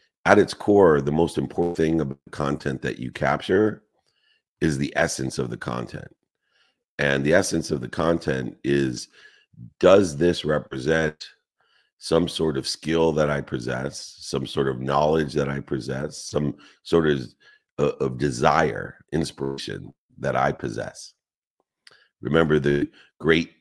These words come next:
separation that is occurring today between I am and this is what I want people to think I am. What exists between I am and what I think I am is a production, is this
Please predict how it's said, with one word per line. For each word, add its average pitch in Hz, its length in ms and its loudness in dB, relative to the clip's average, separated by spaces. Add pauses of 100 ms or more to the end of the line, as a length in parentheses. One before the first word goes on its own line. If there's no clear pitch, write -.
separation 67 1000 -4
that 69 140 -2
is 67 140 -10
occurring 69 400 -2
today 64 320 -6
between 60 420 -6
I 65 200 -4
am 64 460 -4
and 60 160 -8 (720)
this 71 180 -4
is 71 160 -4
what 65 140 -4
I 60 80 -2
want 62 340 -6
people 62 260 -8
to 55 120 -10
think - 220 -12
I 53 220 -6 (140)
am. - 140 -20 (300)
What 78 140 0
exists 76 440 2
between 82 400 0
I 67 180 -2
am 78 280 -2
and 65 100 -6
what 65 140 -4
I 60 180 -8 (420)
think 113 220 4
I 71 120 4
am 64 300 -4
is 60 120 -8
a 60 60 -8 (140)
production, - 500 -10 (600)
is 65 320 -2
this 65 260 -6